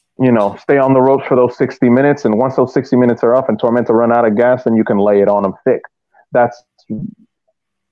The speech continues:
but that's not the case with this Kickers team. It's like they're intentionally playing conservative. And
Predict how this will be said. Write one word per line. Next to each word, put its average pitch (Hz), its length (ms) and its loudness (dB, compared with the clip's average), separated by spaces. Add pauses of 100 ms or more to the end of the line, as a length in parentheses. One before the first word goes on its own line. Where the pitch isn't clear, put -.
but 131 260 -4
that's 143 220 -2
not 151 280 0
the - 60 -4
case 151 300 -2
with - 120 -6
this 110 120 -2
Kickers 151 360 -2
team. 113 180 0
It's 107 120 -4
like - 180 -2
they're 113 140 2
intentionally 107 1040 -2 (1200)
playing 135 320 0
conservative. 113 560 -2 (2000)
And 127 400 2